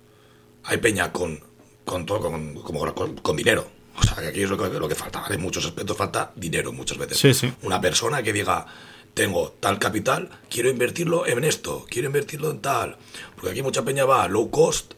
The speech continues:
Speaker 1: ¿me entiendes? En plan, "No, no, venga, vamos low cost y ganamos, y ganamos, pues, eso, low cost, o quedamos a pre". Falta alguien, faltaba alguien que dijera, "Vamos a poner dinero encima de la mesa para que esto suba".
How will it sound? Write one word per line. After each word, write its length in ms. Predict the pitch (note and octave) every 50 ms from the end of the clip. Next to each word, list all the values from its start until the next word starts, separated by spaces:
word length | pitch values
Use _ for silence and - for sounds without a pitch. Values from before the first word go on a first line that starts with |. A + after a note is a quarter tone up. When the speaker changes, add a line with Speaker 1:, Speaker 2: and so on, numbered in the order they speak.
| - -
Speaker 1:
¿me 40 | - -
entiendes? 200 | - D#3 D3+ C3+
En 60 | A#2+
plan, 180 | G#2+ G2+ G2 G2
"No, 100 | A2 A2+
no, 80 | A#2+
venga, 580 | B2 B2+ A2+ F#2 E2 D#2 D#2 D#2+ D#2+ E2 E2 E2
vamos 260 | D#2+ F2 G#2+ B2 A2
low 180 | A#2 A2+ A2+ G#2+
cost 320 | - D#3 F3+ F#3 D3 B2
y 300 | C3 G#2+ G2 G2+ G#2+ F#2+
ganamos, 400 | E2 F2 F2+ G#2 G#2 G2+ - - -
y 80 | -
ganamos, 260 | F2 E2+ F2+ - - -
pues, 200 | - G2 - - -
eso, 200 | - - - -
low 220 | E2 F2 F#2 F2+
cost, 320 | - - - - - - - - - - -
o 100 | - -
quedamos 340 | - - - - F2+ - -
a 60 | -
pre". 220 | - - D#2+ - - - - - - - -
Falta 280 | - - G#2 G#2 G2 C3
alguien, 200 | B2 A#2 C#3+ D#3+
faltaba 280 | - A#2+ - - G#2 A#2
alguien 140 | A#2 A#2
que 120 | G#2+ - G#2
dijera, 260 | F#2 - F2 D#2+ - - - - - - - - - -
"Vamos 160 | - D3 -
a 60 | E3+ D3+
poner 180 | D3+ D3+ D3 B2+
dinero 240 | A2+ B2+ D3 B2+
encima 280 | A#2+ A2+ - B2+ G#2+ G#2+
de 60 | G#2
la 80 | F#2+ E2+
mesa 320 | D#2 D#2 D2+ - D2 - - - - - - - - - - - -
para 220 | - - - -
que 80 | - G#2+
esto 180 | - - - -
suba". 320 | - - E2 D#2 C#2+ -